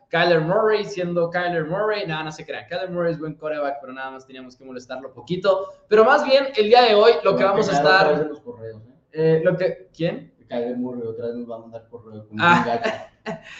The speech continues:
Speaker 1: Eh, pero lo que sí es que vamos a hablar de los coaches en la N F L.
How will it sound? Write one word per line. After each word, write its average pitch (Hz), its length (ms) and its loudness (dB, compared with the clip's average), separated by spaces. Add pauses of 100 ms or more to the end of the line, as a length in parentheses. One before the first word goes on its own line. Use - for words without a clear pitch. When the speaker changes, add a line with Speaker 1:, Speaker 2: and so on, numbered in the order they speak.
(360)
Speaker 1:
Eh, 208 300 10
pero 226 160 6
lo 226 140 6
que 220 80 0
sí 294 340 -2
es 214 100 -4
que 240 100 2
vamos 226 280 6
a 190 40 4
hablar 202 380 4
de 185 120 2
los 170 200 4
coaches 208 640 2
en 190 160 -2
la 175 200 0
N 180 300 0
F 165 320 0
L. 110 340 -8